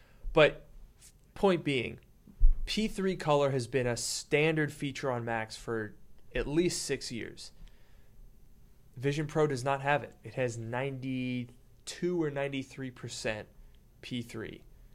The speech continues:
which means I don't know that, I, I don't think it would matter for me, but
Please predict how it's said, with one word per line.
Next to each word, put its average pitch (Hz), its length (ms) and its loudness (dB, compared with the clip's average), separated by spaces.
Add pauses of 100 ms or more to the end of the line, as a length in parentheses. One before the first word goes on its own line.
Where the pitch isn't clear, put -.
(1040)
which 139 240 0
means 131 720 -2 (1080)
I 143 140 8
don't 175 240 2
know 147 260 4
that, 143 240 0
I, 143 100 8 (440)
I 170 140 12
don't 214 220 2
think 147 220 0
it 127 180 -2
would 135 140 -4
matter 120 220 -2
for - 180 -12
me, 143 640 2 (520)
but 143 400 6